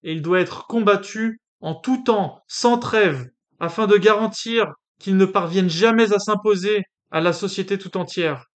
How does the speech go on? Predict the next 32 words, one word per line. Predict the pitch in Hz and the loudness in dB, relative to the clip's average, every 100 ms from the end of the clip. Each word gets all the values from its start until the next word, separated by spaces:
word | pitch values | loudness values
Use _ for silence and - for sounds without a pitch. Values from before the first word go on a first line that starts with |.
| - | -8
Nous | 165 | 0
l'avons | 185 180 196 | 2 4 2
oublié | 190 214 226 | 2 2 2
en | 190 | 2
France, | - 185 156 - - _ _ | -2 -8 -8 -10 -18 _ _
et | 165 | -4
nous | 170 170 | -2 2
allons | 180 185 185 | 4 4 2
le | |
payer | 190 214 220 | 4 6 6
dans | 180 170 165 | 2 0 -4
un | |
futur | 156 190 - 190 - | -6 -8 -6 -6 -6
plus | 220 202 | -4 0
ou | |
moins | 202 196 | 0 0
proche | - 220 202 | -2 -2 -2
si | - - | -6 -8
rien | 156 190 214 | -4 -2 0
n'est | 208 | 0
fait. | 202 190 143 - _ - | 0 -2 -2 -8 _ -8
Il | 156 | -6
faut | - 202 | 0 2
donc | 202 196 | 2 2
parler | 226 208 226 214 | 2 2 4 4
à | 185 | 2
ceux | - | -4
qui | 196 196 | -10 -4
veulent | 180 170 | -2 -2
vivre | 226 185 | -4 -2
en | 190 | -2
paix, | 190 190 208 | 0 0 0